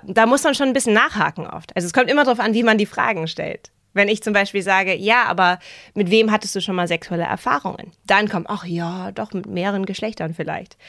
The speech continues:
Aber hätte ich nur gefragt, „Wie identifizierst du dich?“, sagen die meisten heterosexuell und nicht bisexuell. Also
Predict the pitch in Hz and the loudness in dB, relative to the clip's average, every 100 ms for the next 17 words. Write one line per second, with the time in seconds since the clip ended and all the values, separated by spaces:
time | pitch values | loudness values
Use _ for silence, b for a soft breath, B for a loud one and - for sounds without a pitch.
0 | B B 202 226 233 220 226 220 190 196 | B B 0 2 2 0 2 4 2 -2
1 | 165 202 190 - - _ 190 185 170 - | -2 2 2 0 -16 _ -6 -4 -6 -8
2 | - 330 339 185 185 - 156 156 160 147 | -8 -8 -6 -6 -8 -6 -6 -4 -6 -8
3 | 151 - 160 185 - 156 143 - 151 147 | -8 -10 -8 -8 -6 -6 -6 -8 -8 -6
4 | - - 160 - 233 - - - 175 - | -8 -8 -10 -4 -2 -2 -4 -8 -10 -12
5 | B B B B B 208 202 214 | B B B B B 0 2 0